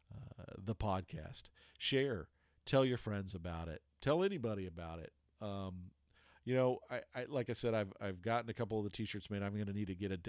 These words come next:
a second batch, I think, from somebody else. The first batch, they look good, uh, but they shrank a little bit,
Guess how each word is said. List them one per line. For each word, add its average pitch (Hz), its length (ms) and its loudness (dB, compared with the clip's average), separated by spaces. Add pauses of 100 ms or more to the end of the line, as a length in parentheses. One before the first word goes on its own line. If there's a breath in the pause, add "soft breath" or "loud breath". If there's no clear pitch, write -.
(100)
a 92 60 -4
second 92 280 -6
batch, 85 220 -2
I 82 60 -2
think, 85 200 -4
from 87 120 -12
somebody 85 380 -4
else. 80 220 -8
The - 60 -16
first 101 240 -4
batch, 90 320 -2 (240 loud breath)
they 139 100 10
look 196 180 10
good, 78 360 -6 (360 loud breath)
uh, 90 320 -4
but 92 180 -8
they 92 100 0
shrank 104 360 -2
a 101 40 -4
little 92 180 -4
bit, 90 300 -4